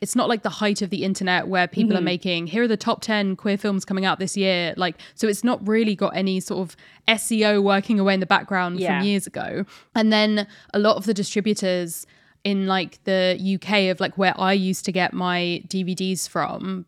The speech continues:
Speaker 1: like, Peccadillo Pictures in the U K pretty much distributes, like, all of the queer movies.
Speaker 2: Mm.
Speaker 1: But they don't, kinda don't go with those queer movies.
Speaker 2: Yeah.
Speaker 1: It's more of the, like,
Speaker 2: Artistic ones.
Speaker 1: art housey vibes, which
Speaker 2: Yeah.
Speaker 1: Debs,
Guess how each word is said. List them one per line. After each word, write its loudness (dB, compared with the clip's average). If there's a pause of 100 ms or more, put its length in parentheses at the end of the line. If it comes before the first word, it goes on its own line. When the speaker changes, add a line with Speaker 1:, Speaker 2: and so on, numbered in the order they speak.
Speaker 1:
like, -6
Peccadillo -2
Pictures -4
in -6
the -4
U -2
K -4 (160)
pretty 2
much 0
distributes, -4
like, -4
all -2
of -8
the -4
queer -2
movies. -6
Speaker 2:
Mm. -2 (240)
Speaker 1:
But -2
they 4
don't, 0
kinda 4
don't 2
go 2
with 0
those 0
queer 0
movies. 6
Speaker 2:
Yeah. 8
Speaker 1:
It's -4
more 2
of -2
the, 4
like, 6
Speaker 2:
Artistic 2
ones. 0
Speaker 1:
art 6
housey 0
vibes, 2
which -4
Speaker 2:
Yeah. 0
Speaker 1:
Debs, -10